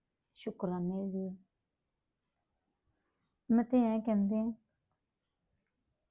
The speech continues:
ਸਵੇਰੇ ਥੋੜ੍ਹਾ ਜਿਹਾ ਛੇਤੀ ਉੱਠੋ। ਜਿਸ ਵੀ ਧਰਮ ਨੂੰ ਤੁਸੀਂ ਪੂਜਦੇ ਹੋ, ਜਿਸ ਧਰਮ ਦੇ ਨਾਲ ਤੁਸੀਂ ਜੁੜੇ ਹੋਏ ਹੋ, ਆਪਣੇ ਆਪਣੇ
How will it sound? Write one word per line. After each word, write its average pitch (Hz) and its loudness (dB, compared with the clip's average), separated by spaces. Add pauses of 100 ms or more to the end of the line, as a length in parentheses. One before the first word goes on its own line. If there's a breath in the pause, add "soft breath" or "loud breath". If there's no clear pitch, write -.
(340)
ਸਵੇਰੇ 220 2 (480)
ਥੋੜ੍ਹਾ 208 0
ਜਿਹਾ 214 -2
ਛੇਤੀ 202 -2
ਉੱਠੋ। 233 -2 (2500)
ਜਿਸ 262 2
ਵੀ 254 4
ਧਰਮ 220 6
ਨੂੰ 180 2
ਤੁਸੀਂ 180 -8
ਪੂਜਦੇ 180 -4
ਹੋ, 196 -6 (1500)
ਜਿਸ 240 0
ਧਰਮ 202 2
ਦੇ 185 -2
ਨਾਲ 180 -4
ਤੁਸੀਂ 185 -8
ਜੁੜੇ 180 -4
ਹੋਏ 190 -4
ਹੋ, 196 -8 (2000)
ਆਪਣੇ 214 -2
ਆਪਣੇ 185 -4